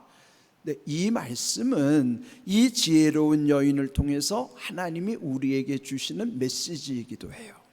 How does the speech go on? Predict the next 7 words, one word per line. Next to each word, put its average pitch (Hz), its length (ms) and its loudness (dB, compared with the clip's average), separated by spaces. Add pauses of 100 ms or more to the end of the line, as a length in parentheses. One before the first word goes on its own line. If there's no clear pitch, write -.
(680)
그 117 240 -6
여기 131 240 2
보면은 147 560 -2 (260)
중요한 202 800 2
세 247 500 -2
가지 226 380 -6
문제를 143 760 -4